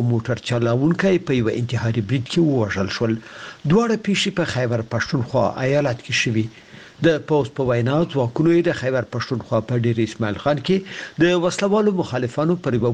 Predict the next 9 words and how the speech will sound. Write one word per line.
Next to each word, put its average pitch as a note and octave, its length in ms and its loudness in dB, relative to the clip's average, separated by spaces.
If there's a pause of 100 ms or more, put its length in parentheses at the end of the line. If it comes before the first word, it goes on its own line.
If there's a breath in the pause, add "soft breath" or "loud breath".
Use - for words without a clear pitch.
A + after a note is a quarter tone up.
پټنځای A#2+ 520 0 (160)
برید G3+ 280 2
وکړ G2 240 -4 (500 loud breath)
او F#3+ 100 6 (180)
د E3 200 0
څلورو E3 480 2
سختریزو C#3+ 680 0
د B2 140 2
وژلو A#2 300 0